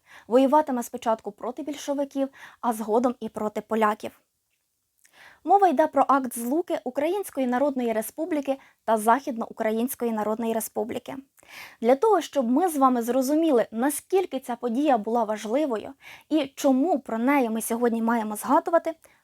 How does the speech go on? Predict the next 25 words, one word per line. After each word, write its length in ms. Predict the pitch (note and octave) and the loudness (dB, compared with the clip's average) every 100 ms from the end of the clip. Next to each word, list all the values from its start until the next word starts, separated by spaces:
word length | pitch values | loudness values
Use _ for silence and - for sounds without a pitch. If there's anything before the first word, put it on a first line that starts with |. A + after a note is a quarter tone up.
| - | -2
варто 320 | G#4 G#4 D#4 - | 0 0 -4 -4
відмотати 520 | A#3+ B3 C#4 F4 E4+ | -4 -2 0 -2 -2
трошечки 500 | C#4+ E4 D#4+ C4+ C#4 | -2 -4 -4 -8 -10
час 280 | - D4 C#4 | -6 -6 -4
назад, 420 | C4 C4 D4 C#4+ - _ _ | -4 -2 -2 -4 -4 _ _
у 100 | A#3 | -6
дев'ятнадцяте 680 | G#3 G#3 G3+ A#3+ A#3+ G#3 G#3 | -4 -4 -4 -6 -8 -8 -10
століття. 540 | G#3 A3 A3 G#3+ - - _ _ _ _ _ - _ | -8 -6 -6 -6 -12 -16 _ _ _ _ _ -20 _
Що 200 | - A4 | -8 -6
ж 140 | G4+ | -4
тоді 180 | C4 A#3+ | -4 0
відбувалося? 680 | A#3+ G#3+ G#3 G#3 A3 A#3+ - D4 _ _ - - - - _ | 0 0 0 0 0 -6 -10 -16 _ _ -20 -20 -20 -20 _
На 140 | A3+ A3+ | 0 0
жаль, 300 | A#3 D#4+ F#4 | 4 2 2
на 140 | A3+ A3 | -2 -2
той 220 | F4 A4 | -2 0
момент 400 | C#4+ A#3+ F#4+ - | 2 4 2 0
українські 560 | A3+ - A3+ E4+ - A#3+ | -12 -6 -4 -4 -6 -12
території 640 | A3 G#3 - E4+ F#4+ E4 - | -8 -8 -4 -2 0 -2 -2
були 240 | A#3 A#3 | 2 2
поділені 580 | A3 G#3+ G3 D4 F4+ D#4+ | 0 -6 -2 -2 -2 -2
між 200 | G#3 G#3+ | -4 -8
двома 300 | G#3+ A3 A#3+ A3 | -6 -4 -4 -4
імперіями. 640 | A3+ G#3+ G3+ G#3 A3 B3+ C4 _ _ _ | -8 -6 -6 -6 -12 -16 -20 _ _ _
Так, 240 | F4 G4 | -2 -2